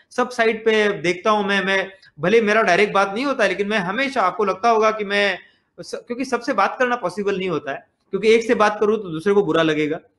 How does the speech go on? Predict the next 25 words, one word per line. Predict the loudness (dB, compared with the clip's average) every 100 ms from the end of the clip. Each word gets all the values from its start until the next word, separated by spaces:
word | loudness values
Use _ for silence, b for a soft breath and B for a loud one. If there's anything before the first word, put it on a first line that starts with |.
| b b -16
इसलिए | -2 0
मैं, | 2 2
लेकिन | 2 0
मैं | -2
पूरा | -4 -2 -2
इन्फॉर्मेशन | 0 -2 -4 -4 -2
रखता | -4 -2
हूं | -2 -2
सबसे | -4 0 2 4 2
बारे | 0 0 2 0
में, | 0 0
सब | -2 -2
साइड | -2 -2 0
के | 0
बारे | 0 0
में। | -6 -14 _ _ b b _
तो | -4
मुझे | -4
पता | 0 0 2
है | 2
कि | 0
डर | 0 2
है | 2 0
सब | -4
में, | -6 -10